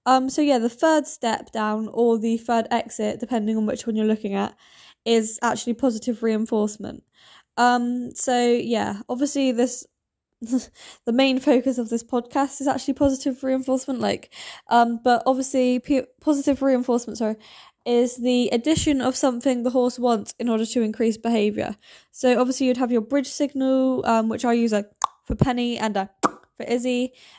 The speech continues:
Um, I'm sure most listeners already understand this, and if you don't, I did do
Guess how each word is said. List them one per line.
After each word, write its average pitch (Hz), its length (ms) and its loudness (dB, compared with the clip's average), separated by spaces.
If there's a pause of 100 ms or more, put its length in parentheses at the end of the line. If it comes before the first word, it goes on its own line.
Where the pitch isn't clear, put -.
(120)
Um, 233 200 4
I'm 254 120 0
sure 320 140 2
most 269 260 2
listeners 240 320 -2
already 220 260 0
understand 220 460 -4
this, 254 200 -2
and 226 60 0
if 226 100 -4
you 220 80 -2
don't, 220 340 0
I 226 100 0
did 220 220 -2
do 220 360 2